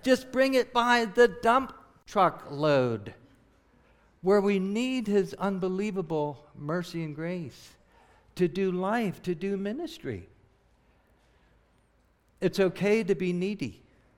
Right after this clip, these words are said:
Holy Spirit's not trying to work himself out of a job, but to try to help us understand what it is to abide in Christ, so that he is indeed our sufficiency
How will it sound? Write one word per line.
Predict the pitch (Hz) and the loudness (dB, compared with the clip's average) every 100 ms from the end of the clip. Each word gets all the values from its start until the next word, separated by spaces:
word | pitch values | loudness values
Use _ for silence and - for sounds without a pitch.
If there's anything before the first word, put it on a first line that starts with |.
| _ _ | _ _
Holy | - 185 190 | -6 -4 -2
Spirit's | - 202 196 185 | -6 -4 -4 -2
not | 170 170 | -4 -4
trying | 175 175 | -4 -4
to | 156 | -4
work | 165 | -6
himself | 170 175 - 170 170 | -6 -8 -6 -6 -6
out | 165 165 | -6 -6
of | 165 | -6
a | |
job, | 151 170 180 202 135 - _ _ _ _ _ _ _ _ _ _ _ _ _ _ _ _ _ _ _ _ _ _ _ _ - | -8 -6 -6 -6 -10 -12 _ _ _ _ _ _ _ _ _ _ _ _ _ _ _ _ _ _ _ _ _ _ _ _ -16
but | 123 | -8
to | 131 | -6
try | - 175 | -2 0
to | 165 | 0
help | 143 165 165 | -2 -4 -4
us | 143 | -6
understand | 156 139 127 165 160 | -6 -8 -8 -6 -6
what | 135 | -4
it | 127 147 | -4 -2
is | 147 | -4
to | - 131 | -6 -6
abide | 117 107 127 143 180 151 | -4 -2 -2 0 -2 -4
in | 123 90 | -6 -10
Christ, | - 90 82 - - - _ _ _ _ _ _ _ _ _ _ _ _ | -12 -14 -16 -20 -20 -20 _ _ _ _ _ _ _ _ _ _ _ _
so | - 123 | -8 -2
that | 127 110 | 0 0
he | 143 143 | -2 -2
is | 147 131 | -2 -4
indeed | 123 160 156 | -4 -2 0
our | 131 127 | 0 0
sufficiency | - 117 175 165 135 120 135 120 | -4 -6 -4 -4 -4 -6 -4 -4